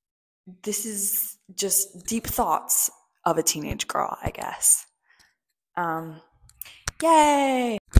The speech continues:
Okay, I actually have a T V show update before I get into all my thinking. So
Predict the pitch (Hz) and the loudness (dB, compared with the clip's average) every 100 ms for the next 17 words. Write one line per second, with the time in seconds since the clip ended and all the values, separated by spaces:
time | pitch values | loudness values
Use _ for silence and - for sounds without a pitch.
0 | - - - 170 175 175 - 196 - 277 | 2 -2 -4 -4 -2 -6 -6 -2 0 0
1 | - 214 - - - 196 180 175 - - | 0 -4 -4 -8 -8 -8 -6 -4 -4 -4
2 | - - - - - - - 165 - 180 | -8 -8 -12 -12 -12 -14 -12 -10 -8 -8
3 | 165 160 160 160 160 156 156 - - 151 | -8 -8 -8 -8 -8 -6 -6 -6 -6 -8
4 | 147 147 - - 147 151 - - _ _ | -10 -16 -20 -12 -12 -10 -6 -6 _ _
5 | _ - - _ - - 190 185 185 | _ -20 -20 _ 6 8 6 0 -4